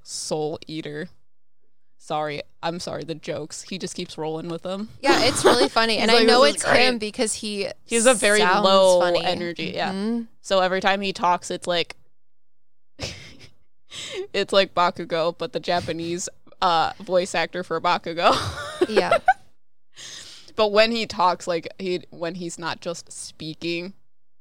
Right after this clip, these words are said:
Speaker 1: his energy is weird. It, like,
Speaker 2: Mm-hmm.
Speaker 1: absorbs things 'cause it's so heavy.
Speaker 2: Mm-hmm.
Speaker 1: He's cool. I like to talk to him.
Speaker 2: He doesn't bother me.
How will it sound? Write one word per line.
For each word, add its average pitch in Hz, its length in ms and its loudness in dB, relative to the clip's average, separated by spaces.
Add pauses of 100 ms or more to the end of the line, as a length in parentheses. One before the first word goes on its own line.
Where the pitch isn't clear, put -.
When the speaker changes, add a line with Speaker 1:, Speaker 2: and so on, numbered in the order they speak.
(420)
Speaker 1:
his 180 260 -6
energy 170 640 -8
is 151 180 -12
weird. 185 420 -12 (580)
It, 233 160 -6
like, 185 240 -4
Speaker 2:
Mm-hmm. 262 100 -12
Speaker 1:
absorbs 160 640 -8
things 143 300 -12
'cause 156 180 -12
it's 143 180 -16
so - 200 -10
heavy. 160 440 -10 (240)
Speaker 2:
Mm-hmm. 240 340 -10 (680)
Speaker 1:
He's 185 280 -8
cool. 165 220 -8
I 160 120 -6
like 160 200 -10
to 165 100 -14
talk 160 260 -10
to - 140 -14
him. 208 280 -14 (260)
Speaker 2:
He 214 180 -10
doesn't 220 340 -10
bother 185 340 -12
me. 226 260 -6